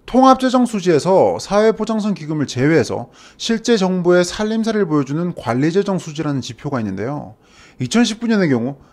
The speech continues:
일월에서 구월까지만 해서 무려 오십칠 조의 적자를 기록했습니다. 다른 연도랑 비교해보면 지금 상황이 얼마나 심각한지 알 수 있습니다. 재정 상태가 이렇게 엉망인데 그저 인기몰이 표몰이를 위해서 퍼주기만 한답니다.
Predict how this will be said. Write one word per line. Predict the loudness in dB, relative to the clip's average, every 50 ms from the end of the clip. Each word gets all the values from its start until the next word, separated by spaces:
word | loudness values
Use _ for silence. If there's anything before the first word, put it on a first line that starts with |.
| _ _
일월에서 | -4 0 4 8 8 8 8 8 6 4 2 -2 -4
구월까지만 | -8 -2 4 8 8 10 10 8 8 4 4 4 2 0 -2 -2
해서 | -2 -4 -4 -4 -4 -4 -6 -8 -8
무려 | -4 0 2 4 4
오십칠 | 4 2 2 2 2 2 2 0 -4 -6 -8 -8 -4 -2 -2 -2 -2
조의 | -2 2 4 4 4 4
적자를 | 2 -2 -8 -10 -6 -2 -2 0 0 0
기록했습니다. | 0 -2 -2 -2 -4 -6 -8 -10 -10 -8 -8 -8 -8 -8 -12 -16 -20 _ _ _ -20 -20 -20 -20 -6 -2
다른 | 2 4 4 4 4
연도랑 | 4 2 4 4 2 2 2
비교해보면 | 0 4 6 6 6 6 4 0 0 0 -2
지금 | -4 -4 -4 -2 0
상황이 | 0 2 0 2 2 2
얼마나 | 2 4 4 4 2 2 2 0 0
심각한지 | -2 -2 -4 -2 -2 -2 0 0 0
알 | 0 -2
수 | -2 -6
있습니다. | -10 -10 -8 -8 -6 -6 -6 -6 -8 -12 -18 _ _ _ _ _ _ _
재정 | 4 6 6 8 6 6
상태가 | 4 4 2 2 4 6 6
이렇게 | 6 6 6 4 4 2
엉망인데 | 2 4 2 2 2 2 0 0 0 0 0 0 -2 -4 -8 -12 -10 -10
그저 | -2 0 0 2
인기몰이 | 2 0 -2 -2 -2 -2 -2 -2 -4
표몰이를 | -6 -8 -6 -4 -2 -2 -2 -2 -4 -2 0
위해서 | 0 0 -2 -2 -6 -10
퍼주기만 | -12 -14 -12 -10 -8 -4 -2 -2 0 0 0 -2
한답니다. | -2 -2 -4 -6 -6 -6 -6 -6 -8 -8 -10 -16